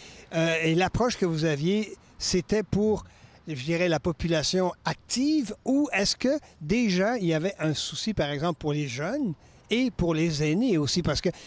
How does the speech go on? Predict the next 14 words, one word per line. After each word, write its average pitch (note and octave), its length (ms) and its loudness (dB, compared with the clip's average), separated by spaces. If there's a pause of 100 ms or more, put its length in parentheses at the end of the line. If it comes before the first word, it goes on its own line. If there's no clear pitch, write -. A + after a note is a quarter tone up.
(200)
inévitablement, G#3 1040 2
euh, D#3 320 0
ce D#3+ 180 -4
sont F3 260 -2
trois - 240 -2
types A3+ 240 -4
de F3+ 80 2
populations D#3+ 720 0 (260)
différentes, D#3+ 760 -2
mais E3+ 140 0
qui - 140 -2
ont D3+ 120 -2
be-, D3+ 380 -6 (100)
qui, D#3+ 320 -2